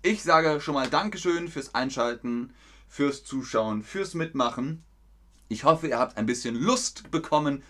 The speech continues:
über das Wetter zu sprechen. Ich guck noch in den Chat und dann, genau, bis zum nächsten Mal. Tschüss und auf Wiedersehen.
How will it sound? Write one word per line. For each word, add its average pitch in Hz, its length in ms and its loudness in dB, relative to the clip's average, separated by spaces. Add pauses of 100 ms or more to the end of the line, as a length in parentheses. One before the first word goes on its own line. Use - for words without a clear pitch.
(140)
über 160 200 2
das 120 200 -2
Wetter 135 420 0
zu 123 140 -8
sprechen. 113 460 -2
Ich 147 140 -2
guck - 160 -2
noch 139 120 -2
in 123 80 -2
den 113 120 -4
Chat - 320 -4 (380)
und 120 480 4 (400)
dann, 101 380 0 (960)
genau, 101 300 2
bis 120 240 -4
zum 123 100 -4
nächsten 113 300 -4
Mal. 104 160 0
Tschüss - 320 -4
und - 160 -8
auf 82 140 -4
Wiedersehen. 76 440 -10